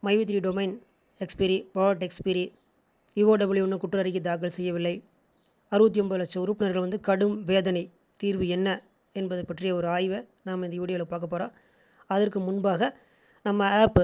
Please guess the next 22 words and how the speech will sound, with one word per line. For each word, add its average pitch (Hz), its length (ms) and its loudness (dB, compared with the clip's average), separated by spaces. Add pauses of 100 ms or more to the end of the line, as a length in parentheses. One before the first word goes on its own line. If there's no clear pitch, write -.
(140)
பிளே 208 140 0
ஸ்டோரில் 214 460 2
இன்ஸ்டால் 202 340 2
பண்ணி 202 200 -2
பாதுகாப்பாக 202 520 2
வச்சுருக்கிற 185 320 -2
மை 185 180 -2
வி 202 40 -4
த்ரீ 185 320 0
ஆப் 190 100 0
வந்து 185 340 -6 (300)
லாகின் 220 360 4
பண்ண 196 240 0
என்ன 185 160 0
மாதிரி 185 260 -2
வருது, 170 240 -2 (840)
அதுக்கப்புறம் 226 440 4
நம்ம 240 160 4
நிறுவனத்தில் 220 400 2
வழக்கு 208 240 2
பதிவு 202 280 2
பண்ணி 196 180 2